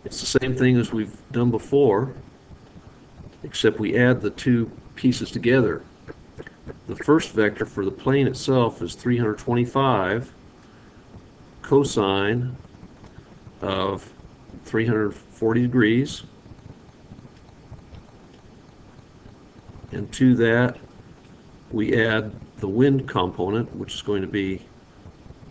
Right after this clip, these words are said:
forty miles per hour times cosine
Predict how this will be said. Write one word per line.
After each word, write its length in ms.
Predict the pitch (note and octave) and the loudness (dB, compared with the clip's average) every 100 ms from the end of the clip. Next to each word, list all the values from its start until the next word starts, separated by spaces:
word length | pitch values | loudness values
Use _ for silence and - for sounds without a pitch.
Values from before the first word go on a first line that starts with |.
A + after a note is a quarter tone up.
| - - - - - - - - - - - - - - - - - - - - - - | -20 -20 -20 -20 -20 -20 -20 -20 -20 -20 -20 -20 -20 -20 -20 -20 -20 -20 -20 -20 -20 -12
forty 360 | - D3 C#3+ | 6 6 8
miles 320 | G#2+ G#2 G2+ - | 4 2 0 -4
per 280 | - F#2+ | -2 0
hour 360 | F#2+ G2 A#2+ C3 - - - - - - - - - - - - - - - - - - - - - | 2 0 0 -4 -14 -20 -20 -20 -20 -20 -20 -20 -20 -20 -20 -20 -20 -20 -20 -20 -20 -20 -20 -20 -14
times 340 | - G#2 G2+ - | -4 -2 -2 -2
cosine 880 | B2 A2+ - A2+ G#2+ A2 A2+ B2 | 2 2 2 0 2 2 0 -4